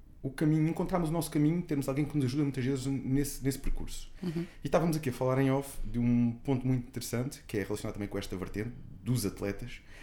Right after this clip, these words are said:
Speaker 1: que inclusive tu acompanhas atletas nessa vertente mesmo durante a preparação.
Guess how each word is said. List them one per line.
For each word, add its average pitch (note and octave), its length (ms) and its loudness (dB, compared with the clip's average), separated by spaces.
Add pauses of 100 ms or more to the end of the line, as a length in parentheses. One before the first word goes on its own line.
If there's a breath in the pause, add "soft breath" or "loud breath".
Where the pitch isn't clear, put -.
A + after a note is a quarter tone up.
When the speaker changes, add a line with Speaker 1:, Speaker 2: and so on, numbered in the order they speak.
(280 loud breath)
Speaker 1:
que A#2 340 2
inclusive D3+ 480 4
tu D#3 340 2
acompanhas C3+ 540 0
atletas B2+ 380 -2
nessa B2+ 260 -2
vertente A#2+ 500 -2
mesmo A#2+ 200 2
durante B2 240 -2
a - 20 -6
preparação. B2 480 0